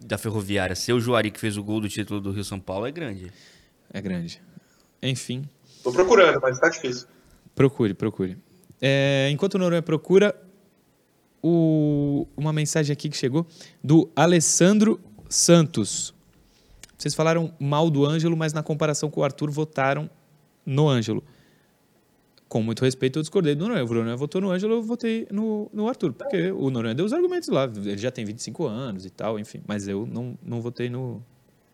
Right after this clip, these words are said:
Speaker 2: no Arthur, não.
Speaker 3: E tá tudo bem.
Speaker 2: Um, um abra-, é. Um abraço também pro Adenilton Pimentel, pro Murilo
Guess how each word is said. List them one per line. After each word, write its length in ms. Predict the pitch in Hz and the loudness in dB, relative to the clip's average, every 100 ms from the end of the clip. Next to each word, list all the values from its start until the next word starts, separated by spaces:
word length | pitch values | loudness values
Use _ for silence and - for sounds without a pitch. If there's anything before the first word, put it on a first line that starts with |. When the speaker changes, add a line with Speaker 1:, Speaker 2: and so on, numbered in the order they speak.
| _ _ | _ _
Speaker 2:
no 140 | 117 120 | -4 -4
Arthur, 280 | 120 127 | -2 -4
não. 200 | 127 113 143 | -2 -6 -8
Speaker 3:
E 40 | |
tá 180 | - 165 | 4 4
tudo 200 | 139 123 240 | 4 0 2
bem. 240 | 170 202 - - - | 2 0 -8 -20 -18
Speaker 2:
Um, 240 | 98 - 127 | -18 -6 -2
um 20 | |
abra-, 320 | 120 113 120 | 0 0 -2
é. 240 | 156 135 135 _ _ _ | 0 -2 -4 _ _ _
Um 80 | - | -6
abraço 360 | 139 131 131 - | -2 0 0 -2
também 200 | 135 127 | -6 -6
pro 160 | 131 | -2
Adenilton 480 | 123 127 123 127 123 | -2 0 -2 -2 -2
Pimentel, 600 | 117 113 104 - 139 175 170 | -4 -4 -4 -2 0 0 -2
pro 140 | 135 | -4
Murilo 480 | 123 120 120 117 | -2 2 2 2